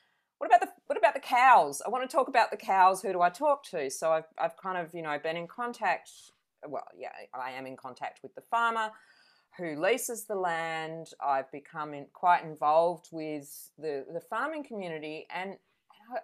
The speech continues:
I, I just listening to everyone and I'm going, "Okay, so the,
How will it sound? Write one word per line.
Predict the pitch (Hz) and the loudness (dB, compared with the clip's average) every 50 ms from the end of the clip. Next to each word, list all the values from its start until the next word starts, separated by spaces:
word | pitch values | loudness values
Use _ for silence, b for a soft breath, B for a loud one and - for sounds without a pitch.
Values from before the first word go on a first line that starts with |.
| - | -6
I, | 233 240 | -8 -8
I | |
just | 233 - 302 294 - 339 | -8 -10 -12 -12 -12 -10
listening | 311 311 - 339 339 330 311 - - | -12 -10 -10 -8 -8 -8 -10 -8 -8
to | 294 - | -8 -8
everyone | 240 233 240 247 233 226 220 214 | -6 -8 -8 -6 -6 -4 -6 -6
and | 208 208 | -6 -6
I'm | 202 202 | -6 -4
going, | 208 202 196 196 196 190 190 190 - _ _ _ _ _ _ _ _ _ - - | -4 -2 -2 -2 -4 -6 -8 -10 -14 _ _ _ _ _ _ _ _ _ -4 -2
"Okay, | 233 240 - 226 196 180 | -2 -2 -2 -2 -4 -4
so | 180 - 208 | -4 -4 -8
the, | 190 208 | -8 -10